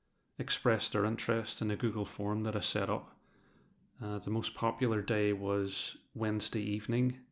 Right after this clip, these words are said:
U K time. So the course will be starting on, uh, Wednesday the sixteenth of February. Uh, there'll be twelve places, so you will need to get in quickly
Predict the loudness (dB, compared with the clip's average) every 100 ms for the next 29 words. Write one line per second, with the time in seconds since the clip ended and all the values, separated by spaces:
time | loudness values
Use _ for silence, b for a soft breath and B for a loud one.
0 | -2 0 2 0 0 0 0 2 0 -4
1 | _ _ _ _ _ _ _ _ _ _
2 | -12 -2 0 0 2 4 4 4 0 2
3 | 2 2 0 -2 0 0 -2 B B B
4 | B B B B _ -8 -6 -2 2 2
5 | 2 0 2 0 0 0 0 0 0 -2
6 | -4 -4 -2 -2 -2 0 -2 -6 _ b
7 | b b b b b b _ _ -8 -6
8 | -4 -4 -4 -6 -6 0 0 0 0 4
9 | 4 2 2 2 4 4 2 2 2 2
10 | 2 2 2 2 0 -2 0 0 -2 -2
11 | -4 0 2 2 -2